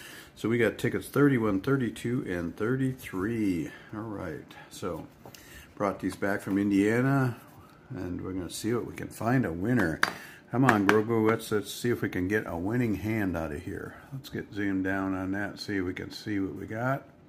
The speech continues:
There we go. All right, Carter, time to scratch. Let's get a win with this coin, see if we can break it out with a winner.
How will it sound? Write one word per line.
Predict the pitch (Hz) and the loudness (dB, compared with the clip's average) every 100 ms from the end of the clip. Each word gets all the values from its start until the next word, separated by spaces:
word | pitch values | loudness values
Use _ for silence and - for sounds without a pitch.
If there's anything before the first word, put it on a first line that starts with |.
| - - - - - - - | -20 -20 -20 -20 -20 -16 -8
There | 92 | -8
we | - | -6
go. | - 123 131 - - - - - - - - 113 | 0 2 2 -2 -20 -20 -20 -20 -20 -12 -6 0
All | |
right, | 110 107 87 85 | 4 4 2 0
Carter, | - 98 98 98 | 0 2 4 4
time | 95 - 107 98 | 2 2 4 4
to | 95 | 2
scratch. | - 107 127 - | 2 2 2 0
Let's | 104 - | -8 -2
get | 110 104 | 2 2
a | 90 82 | 2 0
win | 85 120 127 | 4 4 6
with | 104 - | 4 0
this | 82 - | -6 -8
coin, | - 127 139 143 120 | -2 2 6 6 6
see | - 95 | 0 -2
if | 95 | -2
we | 95 | -4
can | 90 | -6
break | - - 107 113 | -6 -2 -2 -2
it | 98 | -4
out | 92 110 117 | -2 -2 -4
with | 95 | -6
a | - - | -8 -6
winner. | 104 117 120 113 | -4 0 0 -2